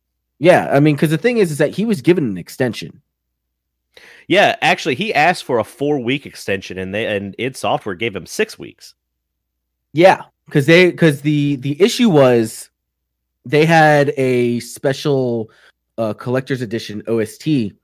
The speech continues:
Speaker 1: that they had promised to give to people who pre-ordered.
Speaker 2: Yeah, the
Speaker 1: And
Speaker 2: collector's edition,
Speaker 1: they
Speaker 2: yeah.
Speaker 1: were, they were really trying to gun for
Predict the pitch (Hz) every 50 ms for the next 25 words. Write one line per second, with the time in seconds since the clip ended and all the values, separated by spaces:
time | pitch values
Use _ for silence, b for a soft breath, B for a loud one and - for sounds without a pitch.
0 | _ _ _ _ _ _ _ _ - 104 113 110 - - 120 117 117 123 113 110
1 | - - - 131 127 127 127 123 117 - - 107 95 - 120 131 135 123 117 104
2 | - - - 107 - - 117 107 - 110 110 - - 117 110 101 - - - 131
3 | 147 147 127 107 87 76 65 - _ _ _ _ _ _ _ _ _ _ _ _
4 | _ _ _ 104 107 107 107 107 104 104 104 101 95 98 98 98 90 - - 90
5 | 85 82 78 82 - 113 113 120 120 120 123 123 120 117 110 90 120 113 113 110
6 | 110 107 113 120 131 131 131 131 123 117 - - - 135 131 131 127 123 - -
7 | 107 95 - - 123 131 139 117 95 90 85 85 - _ _ _ _ _ _ _
8 | _ _ _ - - 127 117 110 110 107 104 98